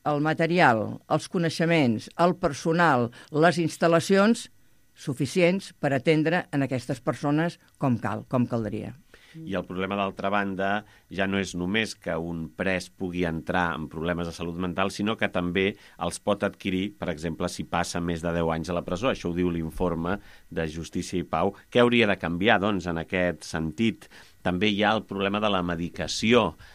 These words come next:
Speaker 2: la hipermedicació, fins i tot, eh,
Speaker 1: Bueno, la,
Speaker 2: a la
Speaker 1: la
Speaker 2: presó.
Speaker 1: hiper-,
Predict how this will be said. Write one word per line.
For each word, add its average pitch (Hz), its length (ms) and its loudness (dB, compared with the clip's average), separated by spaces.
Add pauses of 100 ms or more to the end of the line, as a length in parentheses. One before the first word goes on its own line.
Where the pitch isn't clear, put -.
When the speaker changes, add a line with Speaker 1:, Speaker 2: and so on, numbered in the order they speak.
(100)
Speaker 2:
la 98 160 2
hipermedicació, 92 1040 0
fins 82 240 -6
i 82 80 -6
tot, - 400 -6
eh, - 160 -12
Speaker 1:
Bueno, 147 240 0
la, 160 140 0
Speaker 2:
a - 80 -2
la - 80 0
Speaker 1:
la - 80 -2
Speaker 2:
presó. 85 80 -2 (160)
Speaker 1:
hiper-, - 80 -10